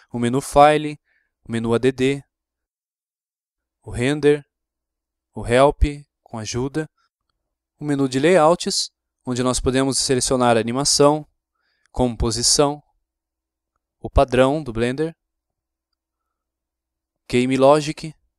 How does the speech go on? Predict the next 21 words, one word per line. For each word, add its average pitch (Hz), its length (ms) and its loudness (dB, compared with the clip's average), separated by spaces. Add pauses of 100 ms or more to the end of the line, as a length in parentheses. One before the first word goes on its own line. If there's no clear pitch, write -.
(1500)
Scripting, - 800 -6 (1300)
o 147 140 -2
V-Editing 135 800 -2 (1900)
e 127 100 -8
Video 151 580 -4
Editing. 120 560 -8 (720)
Vamos 139 220 -8
voltar 120 400 2
para 110 260 -2
o 98 60 -8
padrão. 127 500 -4 (680)
Aqui 131 280 -2
é 151 60 8
o 143 60 4
menu 139 280 2
de 135 140 -2
cenas, 170 640 0 (160)
nós 117 100 -10
podemos 123 320 -2
adicionar 135 540 0
cenas. 143 560 -2